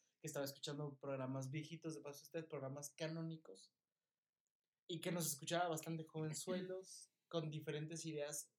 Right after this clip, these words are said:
y lo cual, algo que ya habíamos platicado tú y yo, cómo la opinión de la gente puede cambiar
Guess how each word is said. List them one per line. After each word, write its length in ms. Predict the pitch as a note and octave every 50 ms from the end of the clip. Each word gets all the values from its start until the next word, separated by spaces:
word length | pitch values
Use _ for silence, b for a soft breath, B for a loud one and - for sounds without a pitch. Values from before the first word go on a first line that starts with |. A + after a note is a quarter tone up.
| _ _ -
y 180 | F#3 E3+ E3
lo 160 | D#3+ D#3 C#3+
cual, 280 | D3 D3 C#3 D3 C#3+ -
algo 320 | D#3 D#3 D3+ D3+ D3+ D#3 C#3+
que 100 | C3+ C#3
ya 60 | C#3
habíamos 300 | C3+ C#3+ C#3 C3+ C3+ -
platicado 520 | - _ _ - C#3 C3 B2+ B2 A#2 A#2 - -
tú 100 | C#3 C3+
y 80 | C3
yo, 240 | C#3+ F#3+ F#3+ F#3+ b b b b b b b _ _ _ _ _ -
cómo 260 | F3 E3+ E3+ E3+ E3+
la 200 | F3 F3 D#3+ D3
opinión 440 | C#3 C#3 - D3 D3 C#3+ C#3+ C#3+ D3
de 60 | D3 D3
la 100 | C3+ C3+
gente 280 | - C3 C3+ C3+ D3+ C#3+
puede 320 | - - D3 C#3+ C#3 C#3
cambiar 420 | - C3+ C3 C3+ C#3 C#3 C#3 -